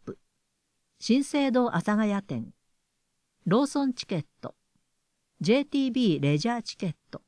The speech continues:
一部の区内のファミリーマートおよびセブンイレブン、ほか。ストリート会場、バラエティ会場。無料のストリート会場、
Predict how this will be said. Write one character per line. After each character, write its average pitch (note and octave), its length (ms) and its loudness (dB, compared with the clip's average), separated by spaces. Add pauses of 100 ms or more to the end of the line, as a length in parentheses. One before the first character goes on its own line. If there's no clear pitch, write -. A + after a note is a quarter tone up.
(720)
一 A3 260 2
部 C4 120 2
の F#3 200 4
区 C4+ 160 -2
内 A#3+ 220 4
の D#3 180 2
フ - 80 -2
ァ D#3 80 4
ミ G3+ 100 6
リ A#3 200 2
ー - 20 4
マ G#3 180 0
ー - 40 -4
ト B2 260 -6
お F#3+ 80 0
よ F#3+ 120 2
び E3+ 140 -2
セ C#3+ 180 -2
ブ G3 120 2
ン B3 120 2
イ A3+ 80 2
レ G#3 160 0
ブ C#3+ 120 -2
ン、 A#2 180 -4 (240)
ほ - 160 -4
か。 - 260 -12 (1800)
ス - 100 -16
ト C4 140 4
リ C#4+ 180 2
ー - 20 -6
ト C#4+ 120 -2
会 B3+ 260 -2
場、 A#2+ 380 -2 (200)
バ D3+ 160 2
ラ A3+ 160 2
エ B3+ 80 -2
テ - 140 -4
ィ G#3+ 120 -2
会 F#3 240 -2
場。 G#2+ 380 -6 (1040)
無 G3+ 160 6
料 D4 220 2
の C#4 160 -2
ス - 80 -16
ト A#3+ 100 0
リ A#3 140 2
ー - 20 0
ト G#3 140 -4
会 F#3 240 0
場、 C3 360 -2